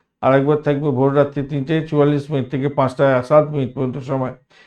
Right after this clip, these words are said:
এই সময়গুলো অত্যন্ত গুরুত্বপূর্ণ বাজে সময়। এই বাজে সময়ে কোনো রকম শুভ উদ্যোগ গ্রহণ করবেন না, সব কাজ পণ্ড হয়ে যাবে। ধন্যবাদ বন্ধু ভিডিওটি দেখার জন্য। ভিডিওটি যদি আপনাদের কাজে লেগে থাকে অবশ্যই লাইক, শেয়ার, কমেন্ট করতে ভুলবেন না।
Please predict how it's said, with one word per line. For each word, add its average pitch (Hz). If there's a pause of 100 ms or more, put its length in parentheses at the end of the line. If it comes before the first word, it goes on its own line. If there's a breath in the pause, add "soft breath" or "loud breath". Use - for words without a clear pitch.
(100)
এই 147
সময়গুলো 139
অত্যন্ত 139
গুরুত্বপূর্ণ 147
বাজে 135
সময়। 156
এই 143
বাজে 135
সময়ে 139 (400)
কোনো 170
রকম 165
শুভ 139
উদ্যোগ 143
গ্রহণ 139
করবেন 156
না, 156
সব 147 (100)
কাজ 139 (100)
পণ্ড 127
হয়ে 127
যাবে। 131 (540)
ধন্যবাদ 170
বন্ধু 180
ভিডিওটি 165
দেখার 165
জন্য। 165
ভিডিওটি 143
যদি 139
আপনাদের 139
কাজে 143
লেগে 156
থাকে 160
অবশ্যই 143
লাইক, 135
শেয়ার, 135
কমেন্ট 147
করতে 156
ভুলবেন 147
না। 143